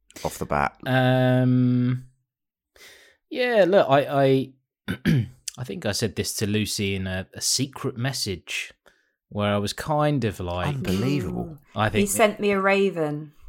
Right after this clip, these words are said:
Speaker 2: Well,
Speaker 1: Mm.
Speaker 2: yeah, there you go. Um, sent that weeks ago. Um,
Speaker 3: <laughs>
Speaker 2: it, uh,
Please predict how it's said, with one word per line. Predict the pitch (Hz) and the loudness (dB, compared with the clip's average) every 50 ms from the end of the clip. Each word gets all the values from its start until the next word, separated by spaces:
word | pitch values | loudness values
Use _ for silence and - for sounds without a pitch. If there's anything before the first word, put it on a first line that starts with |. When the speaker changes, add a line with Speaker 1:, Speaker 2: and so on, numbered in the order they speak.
| - - - - | -18 -18 -14 -10
Speaker 2:
Well, | 107 104 104 101 95 92 95 _ - - | -6 -4 -4 -2 -4 -4 -8 _ -14 -12
Speaker 1:
Mm. | 78 80 85 92 101 | -8 -4 -4 -2 -2
Speaker 2:
yeah, | 110 123 80 78 73 - - | 0 -2 -2 -4 -8 -10 -12
there | - 104 98 | -8 -8 -8
you | 98 | -6
go. | 92 98 107 123 127 - _ _ _ _ _ _ _ _ _ _ _ _ _ _ - | -4 -4 -4 -4 -4 -8 _ _ _ _ _ _ _ _ _ _ _ _ _ _ -8
Um, | 110 107 104 104 101 104 110 110 - | -6 -4 -4 -2 -4 -4 -6 -6 -8
sent | - - 165 151 131 120 | -8 -8 -8 -10 -12 -12
that | 110 113 98 107 127 143 151 | -12 -12 -12 -14 -16 -16 -12
weeks | 160 175 107 104 101 - - - - - | -8 -8 -6 -6 -8 -10 -6 -2 -2 -2
ago. | 107 - - 95 85 82 82 - - - - - - - - - _ - - | -2 -2 -4 -6 -6 -8 -8 -12 -16 -20 -20 -20 -20 -20 -20 -20 _ -4 0
Um, | 120 123 120 120 120 120 120 120 117 113 - - - - 196 - - - | 2 2 4 4 4 2 2 2 0 0 -2 -2 0 0 0 -2 -2 -4
Speaker 3:
<laughs> | - 147 - - - - 202 - - | -8 -8 -8 -8 -8 -8 -8 -4 0
Speaker 2:
it, | 139 135 135 127 - _ _ - - - - - 139 | 2 2 2 0 -2 _ _ -10 -6 -4 -2 0 2
uh, | 131 127 123 123 123 123 120 | 4 4 4 4 4 2 2